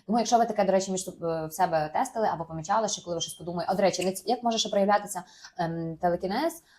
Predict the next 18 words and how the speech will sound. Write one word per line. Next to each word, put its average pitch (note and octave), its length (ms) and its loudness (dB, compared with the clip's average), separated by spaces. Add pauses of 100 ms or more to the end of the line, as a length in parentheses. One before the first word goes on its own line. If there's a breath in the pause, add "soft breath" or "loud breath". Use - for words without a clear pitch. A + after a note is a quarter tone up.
е, F3+ 60 -6
телепатія, G3 440 2
або E3 60 -2
ж D#3+ 100 -10
телекінез? D#3 440 -8
Е, E3+ 60 -6
телепатія — A3+ 460 0
це F#3 80 -4
коли, G3 300 4
е, F3+ 560 0
у G3 220 -2
відносинах G3 640 -2 (440 soft breath)
хтось G3+ 600 4
щось G3 320 2
подумав, G#3+ 460 0
а E3+ 60 2
інший G#3+ 280 0
сказав. E3+ 380 -4